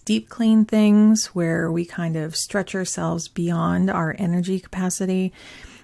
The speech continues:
and say, "Okay, I'm going to tackle this deeper." But I think, you know, for me,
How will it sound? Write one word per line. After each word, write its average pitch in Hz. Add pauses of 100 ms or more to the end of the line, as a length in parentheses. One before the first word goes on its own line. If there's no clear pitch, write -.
and 180
say, 180
"Okay, 180
I'm 170
going 196
to 185
tackle 180
this 165
deeper." 220 (680)
But 202
I 220
think, 269 (640)
you 202
know, 180
for 208
me, 240